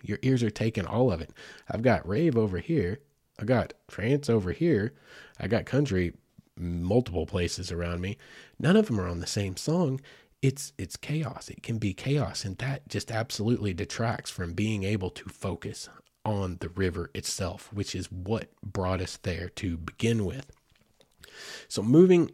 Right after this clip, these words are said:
into my second day, this is very special. This is why I always recommend someone, you always try to find a way to at least stay the night on the Buffalo, and not necessarily at one of the big campgrounds. I mean, Still Creek's great, whatever. But like,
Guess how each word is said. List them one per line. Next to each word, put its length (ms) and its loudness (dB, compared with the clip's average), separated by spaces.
into 400 4
my 180 4
second 400 0
day, 360 4
this 240 4
is 160 2
very 320 2
special. 400 -8
This 220 4
is 160 4
why 220 6
I 100 0
always 380 2
recommend 460 -4
someone, 640 2
you 220 -4
always 400 2
try 280 0
to 80 -8
find 400 -4
a 40 -4
way 280 0
to 80 -8
at 160 -12
least 240 -2
stay 260 -2
the 100 -4
night 280 -4
on 100 -6
the 60 -6
Buffalo, 560 -4
and 160 0
not 140 4
necessarily 400 6
at 60 4
one 120 8
of 60 8
the 60 2
big 200 4
campgrounds. 520 -2
I 40 -2
mean, 100 0
Still 220 4
Creek's 240 2
great, 340 -2
whatever. 320 0
But 120 6
like, 280 2